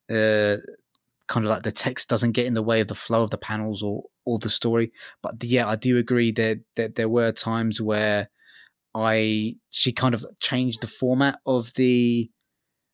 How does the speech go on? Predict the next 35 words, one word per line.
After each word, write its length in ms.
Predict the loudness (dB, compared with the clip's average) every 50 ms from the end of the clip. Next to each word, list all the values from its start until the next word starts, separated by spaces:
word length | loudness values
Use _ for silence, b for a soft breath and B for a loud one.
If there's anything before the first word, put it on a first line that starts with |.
| _ _ -4
um, 160 | -4 -2 -2
speech 380 | -2 0 0 0 0 0 0 0
bubble. 220 | 0 2 2 2
So 120 | 2 0 0
there's 240 | 0 0 -2 0 0
so-, 220 | 2 2 0 0
sometimes 560 | -2 -2 -2 -2 -2 -2 -2 -2 -2 -2 0
where 300 | 0 0 2 0 0 -2 -6 _ -2
the, 260 | 0 0 0 0 -2
the 100 | -4 -6
character's 340 | -4 -4 -6 -6 -6 -8 -10
speaking 600 | -6 -4 -2 -2 -2 -2 -4 -4 -4 -6 -6 -8 B B B B B B B B
with 100 | -8 -4
an 100 | -2 -2
actual 240 | 0 -2 -2 -4 -6
speech 360 | -6 -4 -2 -2 -2 -2 -4
bubble, 280 | -4 -4 -4 -2 -4 -4
and 80 | -4 -4
then 120 | -4 -2
there 220 | -2 0 0 2 0
are 100 | 0 0
other 220 | 0 0 0 0
times 480 | -2 -2 0 0 0 2 0 0 -2 -2
where 420 | 0 2 2 2 2 2 0 -2 -4 B B B B B B
it's 160 | -4 -2 -2 0
just 280 | 0 0 0 0 0
kind 220 | 0 0 0 0 0
of, 60 | 0
like, 200 | -2 -2 -4 -6 -8 -6
a 80 | -2
line 640 | 0 2 2 2 2 2 2 0 0 -2 -2 -4 -6 b b b b b _ -2
going 220 | 0 0 0 0 -2
to 360 | -2 -2 -2 -2 -2 -4 -6 -8
some 400 | -8 -8 -6 -6 -4 -6 -6 -8 _ -6
text, 580 | -2 -2 -2 -2 -2 -4 -4 -4 -4 -6 -10